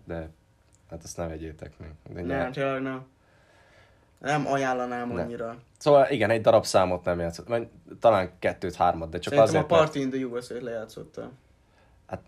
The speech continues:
Speaker 1: meg szerintem még egy pár dolgot lejátszott egyébként,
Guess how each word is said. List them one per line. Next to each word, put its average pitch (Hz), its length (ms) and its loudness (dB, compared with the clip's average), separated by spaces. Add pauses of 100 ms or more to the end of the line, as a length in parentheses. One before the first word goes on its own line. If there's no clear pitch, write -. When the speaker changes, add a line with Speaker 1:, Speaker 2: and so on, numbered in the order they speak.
Speaker 1:
meg 92 240 -6
szerintem 98 320 -4
még 98 140 -2
egy 95 100 -4
pár 98 200 4
dolgot 85 280 -4
lejátszott 87 460 0
egyébként, - 420 -10